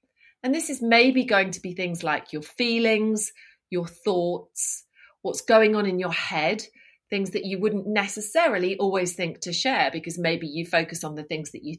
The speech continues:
think they want to hear or the things that are around the business activities that you do. And actually, do they, you know, you second guess and you think, "Do they really want to know about my thoughts and feelings?" They won't be interested in that kind of thing.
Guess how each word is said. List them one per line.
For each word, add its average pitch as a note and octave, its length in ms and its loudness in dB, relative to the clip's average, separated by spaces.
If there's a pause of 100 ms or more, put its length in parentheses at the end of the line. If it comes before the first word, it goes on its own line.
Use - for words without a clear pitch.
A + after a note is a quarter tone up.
think G3 320 -2
they G3+ 100 -4
want G3 260 -4
to F#3+ 60 -8
hear F#3+ 480 -4 (380)
or E3+ 220 -4
the D#3+ 120 -4
things E3 340 -4
that - 140 -6
are C#3+ 140 -8
around C#3 380 -4
the C#3+ 160 -12 (120)
business A#3 420 -2
activities G#3 840 -4
that - 140 -6
you F3 220 -8
do. F3+ 500 2 (360)
And G3 200 -8
actually, F3+ 720 2 (320)
do B3 200 4
they, A3 360 4
you G3+ 140 -4
know, D3+ 100 -2
you F3 220 -2
second G3+ 380 -4
guess F#3 260 -2
and F3+ 80 -6
you E3+ 80 -8
think, F3+ 220 -6
"Do A#3+ 160 2
they B3 140 6
really A3 340 4
want G3+ 260 -4
to F#3+ 120 -10
know F#3+ 420 -2
about A3 260 -2
my G#3 100 -2
thoughts G#3 300 -2
and G3 100 -8
feelings?" A3 480 -2 (520)
They A#3 160 6
won't F#3 220 2
be F#3+ 80 -6
interested F#3 520 -6
in E3 140 -4
that - 180 0
kind D#3+ 260 -4
of D#3+ 80 -10
thing. - 360 -6